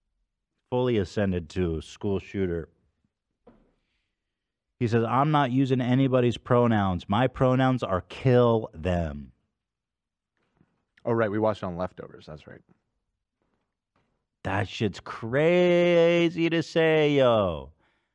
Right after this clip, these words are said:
Speaker 1: Not even, like, Matt Walsh is coming out there with that kind of craziness.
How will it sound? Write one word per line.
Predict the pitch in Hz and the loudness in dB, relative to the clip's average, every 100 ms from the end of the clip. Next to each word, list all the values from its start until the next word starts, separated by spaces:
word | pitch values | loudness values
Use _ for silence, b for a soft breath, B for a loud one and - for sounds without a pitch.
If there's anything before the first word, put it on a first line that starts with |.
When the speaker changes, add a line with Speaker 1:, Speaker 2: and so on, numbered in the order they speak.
| _ _ _ _ _ _ _ _ - | _ _ _ _ _ _ _ _ -4
Speaker 1:
Not | 120 143 | -2 0
even, | 160 160 131 | 0 0 0
like, | 107 - - | -2 -2 -12
Matt | - 87 107 123 85 | -10 -2 0 0 -4
Walsh | 82 101 120 120 - | 0 4 4 2 -8
is | 90 | -8
coming | 92 90 85 | -6 -4 -4
out | 80 - | -8 -8
there | 80 | -8
with | 78 | -6
that | 87 104 | -4 -4
kind | - 73 | -6 -12
of | 73 | -10
craziness. | 82 76 71 71 73 - | -10 -10 -10 -14 -16 -20